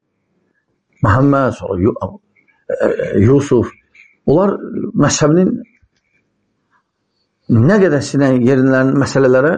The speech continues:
müxalif oldular Abu Hanifə özünə rəhməhullahya. Sonra gələnlər, gələnlər, gələnlər. Məzhəblərin üzərində onlarda özlərində bölünmələr var. Məzhəb içində. Deyirəm, qardaş, birinci yoxdur dəlil məzhəblə getmək. İkinci o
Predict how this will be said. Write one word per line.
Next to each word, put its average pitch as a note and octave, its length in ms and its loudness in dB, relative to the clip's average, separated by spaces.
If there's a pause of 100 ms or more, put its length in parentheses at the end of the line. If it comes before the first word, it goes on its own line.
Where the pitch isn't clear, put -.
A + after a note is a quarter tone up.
müxalif F3+ 360 0
oldular A#2 240 0
Abu F2+ 100 -2
Hanifə B2+ 260 0
özünə A2 240 0
rəhməhullahya. F#2+ 600 -2 (1200)
Sonra D3+ 320 2
gələnlər, C3 480 2
gələnlər, A2+ 400 0
gələnlər. A2+ 400 0
Məzhəblərin D#3+ 460 -2
üzərində F3 300 2 (360)
onlarda E3 380 0
özlərində D#3+ 340 0
bölünmələr F#2 480 0
var. B1+ 140 -12 (420)
Məzhəb B2 300 0
içində. B2 380 -2 (1300)
Deyirəm, F3 220 2
qardaş, D3 320 -2 (180)
birinci C3 320 0
yoxdur C#3 300 -2
dəlil E2 260 0
məzhəblə D2 400 -4
getmək. D2 320 -8 (1300)
İkinci C3+ 380 0
o - 160 0